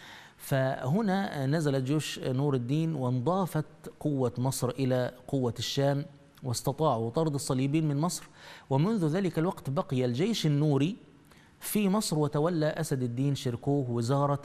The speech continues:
العاضد لدين الله اللي هو آخر الخلفاء الفاطميين،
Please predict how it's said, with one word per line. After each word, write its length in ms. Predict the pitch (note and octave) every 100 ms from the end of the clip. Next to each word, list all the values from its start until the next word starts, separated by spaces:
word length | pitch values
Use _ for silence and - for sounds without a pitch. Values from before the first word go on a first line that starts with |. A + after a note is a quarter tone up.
| -
العاضد 560 | A#2 A#2+ F3+ D#3 B2+
لدين 280 | B2 A#2+ D3+
الله 180 | B2+ C#3+
اللي 100 | C3
هو 100 | C#3
آخر 340 | D3+ D#3 C#3 C3 -
الخلفاء 400 | A#2+ A#2+ A#2 C3+
الفاطميين، 640 | - B2+ A2+ A#2+ C#3 D#3+